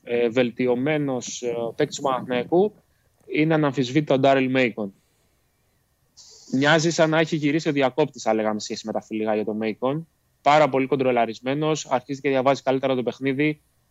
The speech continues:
Νομίζω ότι προσαρμόζεται καλύτερα και στο κομμάτι της έντασης στο, ε,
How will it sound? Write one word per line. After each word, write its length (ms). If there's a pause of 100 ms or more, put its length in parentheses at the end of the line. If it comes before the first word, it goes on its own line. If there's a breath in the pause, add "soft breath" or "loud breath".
(160)
Νομίζω 420
ότι 120
προσαρμόζεται 600
καλύτερα 300
και 60
στο 140
κομμάτι 360
της 180
έντασης 760 (340)
στο, 640
ε, 100